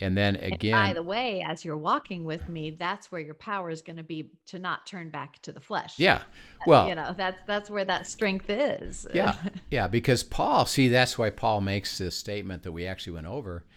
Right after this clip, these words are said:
Speaker 1: in
Speaker 2: Mm-hmm.
Speaker 1: Romans chapter twelve, and that is, or Romans chapter eight, verse, uh, twelve to seventeen, is, um, you're not obligated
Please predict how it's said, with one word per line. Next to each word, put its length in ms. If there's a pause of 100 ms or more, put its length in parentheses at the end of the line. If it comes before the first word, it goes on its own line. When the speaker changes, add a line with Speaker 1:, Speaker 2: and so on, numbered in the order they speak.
(460)
Speaker 1:
in 100
Speaker 2:
Mm-hmm. 80
Speaker 1:
Romans 320
chapter 320
twelve, 640
and 140
that 240
is, 260
or 100
Romans 400
chapter 320
eight, 300
verse, 340
uh, 140
twelve 280
to 60
seventeen, 760
is, 320 (960)
um, 400 (120)
you're 160
not 240
obligated 880